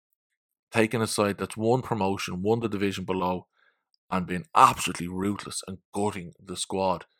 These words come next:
to try and get players in of a certain identity and a certain, um,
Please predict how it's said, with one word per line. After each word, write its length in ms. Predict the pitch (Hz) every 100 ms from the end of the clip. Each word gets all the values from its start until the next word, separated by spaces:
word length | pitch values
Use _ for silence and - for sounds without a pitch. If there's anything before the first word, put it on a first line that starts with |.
| _
to 80 | -
try 240 | - 104
and 80 | 104
get 160 | 95 -
players 380 | 101 95 92 92
in 180 | 90 - -
of 120 | 80
a 40 | -
certain 360 | - 95 82
identity 640 | 90 95 104 98 - 110 - - - _
and 140 | 92 92
a 60 |
certain, 580 | - 95 95 - 87 90 _ _ _ _ _ _ _ _ - -
um, 480 | 127 82 95 85 82